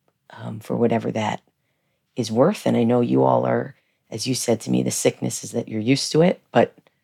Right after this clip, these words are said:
it's, it's really just a sick, sick thing. So that's the first. The second is, I think the hardest part, uh, looking at the footage of,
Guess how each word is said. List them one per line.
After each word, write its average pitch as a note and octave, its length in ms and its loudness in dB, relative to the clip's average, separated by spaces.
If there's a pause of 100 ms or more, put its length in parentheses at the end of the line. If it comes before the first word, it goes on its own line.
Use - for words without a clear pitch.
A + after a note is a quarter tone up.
(800)
it's, - 960 -6 (240)
it's - 220 -12
really C#3 240 0
just - 280 -8
a - 40 -8
sick, - 300 -4
sick - 240 -6
thing. - 340 -2 (220)
So - 200 -12
that's - 180 -8
the - 100 -8
first. - 500 -2 (1400)
The - 100 -4
second F#3+ 880 6 (280)
is, D#3+ 800 4 (240)
I C#3+ 80 0
think D#3+ 260 2
the D3+ 120 6
hardest D#3 540 2
part, - 540 0 (340)
uh, C3 200 -4
looking B2 460 0
at B2 120 -8
the B2+ 80 -10
footage C3 720 0
of, A#2 340 -12